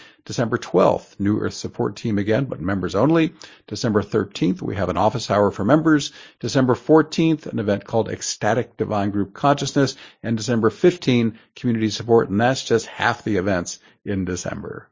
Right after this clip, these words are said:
We would love to have you join our supportive online community. Members receive these exclusive benefits.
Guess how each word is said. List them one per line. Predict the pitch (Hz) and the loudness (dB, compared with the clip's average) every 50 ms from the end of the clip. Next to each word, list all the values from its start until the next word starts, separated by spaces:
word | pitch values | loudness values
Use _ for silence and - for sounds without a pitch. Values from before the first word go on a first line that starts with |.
| _ _ _ _ _ _ _ _ - - _ - | _ _ _ _ _ _ _ _ -20 -14 _ 0
We | 127 123 | 2 4
would | 120 104 104 | 4 4 4
love | 107 123 147 170 151 | 6 6 6 6 6
to | 135 113 | 4 2
have | 104 107 95 | 2 2 0
you | 98 95 | 0 -2
join | 92 101 101 92 110 123 | -2 0 0 0 0 0
our | - - 101 104 | 0 0 0 0
supportive | 101 - - - - - - 131 127 123 110 107 | -2 -4 -10 -12 -8 -4 -2 -2 0 -2 -2 -2
online | - 101 113 113 110 107 107 104 | 0 0 2 4 4 4 2 0
community. | - 117 101 110 156 160 127 95 95 123 175 - _ | -2 -2 2 2 2 2 2 0 -2 -4 -6 -8 _
Members | - 107 113 120 120 113 104 110 | 0 2 2 4 4 2 2 0
receive | 107 104 - 131 120 107 | -2 -2 -2 -2 -2 0
these | 110 117 113 104 120 | 0 0 0 0 0
exclusive | 110 - - - - - 113 104 131 180 185 - 113 90 82 | 0 0 -4 -8 -6 -4 -2 0 0 0 0 -2 -4 -4 -2
benefits. | 85 82 82 - - - - - - - | -4 -6 -6 -8 -10 -10 -12 -12 -12 -16